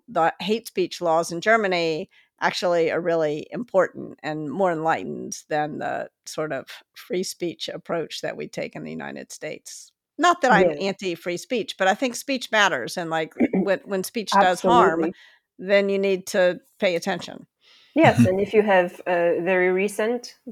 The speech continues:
Speaker 2: well, quite recent historical evidence of what hate speech re-, leads to, you better pay attention to what people are
Speaker 1: Yes,
Speaker 2: saying,
Speaker 1: yes.
Speaker 2: because it, it really,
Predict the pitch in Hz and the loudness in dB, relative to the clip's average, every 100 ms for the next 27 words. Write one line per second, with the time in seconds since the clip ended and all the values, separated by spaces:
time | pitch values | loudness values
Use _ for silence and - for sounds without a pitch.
0 | - 208 208 233 - 262 208 247 226 190 | -2 4 4 4 2 2 4 0 0 -4
1 | 190 - - 196 214 202 190 180 190 208 | -4 -10 -2 0 2 2 2 2 4 4
2 | 160 160 185 175 170 185 180 - 214 202 | 2 0 0 0 0 2 2 4 2 2
3 | - 175 175 - 196 196 202 311 - - | -2 -4 -4 -4 -4 0 4 4 4 0
4 | 185 208 - _ _ - 190 214 208 208 | 2 2 -2 _ _ -6 4 6 8 6
5 | 165 226 226 - 160 160 175 180 165 165 | 6 6 6 6 6 6 4 0 0 0
6 | 180 185 160 160 160 160 160 147 - 147 | 0 0 0 0 -2 2 2 2 0 2
7 | 156 147 156 - 165 143 160 160 156 180 | 2 0 -2 -2 -4 -4 -4 -2 2 2
8 | 165 175 160 185 175 196 190 185 190 | 2 -2 -2 0 2 2 2 0 -2